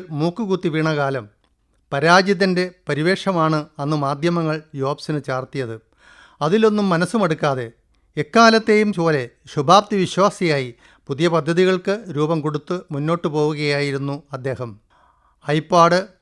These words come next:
iPhone തുടങ്ങിയ ഇരപിടിക്കുന്ന ഉൽപ്പന്നങ്ങൾ വന്നതോടെ ഓഹരി വിപണിയിൽ ആപ്പിളിന് രുചിയേറുകയായിരുന്നു. രണ്ടായിരത്തി മൂന്ന് ഏപ്രിൽ iTunes സ്റ്റോറിൻ്റെ വരവോടെ എതിരാളികൾ നിഷ്പ്രഭമായി.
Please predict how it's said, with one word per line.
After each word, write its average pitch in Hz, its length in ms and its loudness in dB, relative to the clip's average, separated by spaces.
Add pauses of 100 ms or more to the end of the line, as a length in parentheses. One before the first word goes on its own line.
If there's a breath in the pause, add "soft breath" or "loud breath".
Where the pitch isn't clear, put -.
(180)
iPhone 170 540 0
തുടങ്ങിയ 165 400 0 (260)
ഇരപിടിക്കുന്ന 180 640 0
ഉൽപ്പന്നങ്ങൾ 170 580 0
വന്നതോടെ 156 480 0 (440)
ഓഹരി 185 400 0
വിപണിയിൽ 165 420 2 (280)
ആപ്പിളിന് 165 520 0
രുചിയേറുകയായിരുന്നു. 143 1000 -2 (720 soft breath)
രണ്ടായിരത്തി 185 540 2
മൂന്ന് 190 380 2
ഏപ്രിൽ 170 360 0 (420)
iTunes 208 600 2
സ്റ്റോറിൻ്റെ 180 680 0
വരവോടെ 160 480 2 (640)
എതിരാളികൾ 170 520 4
നിഷ്പ്രഭമായി. 156 760 -2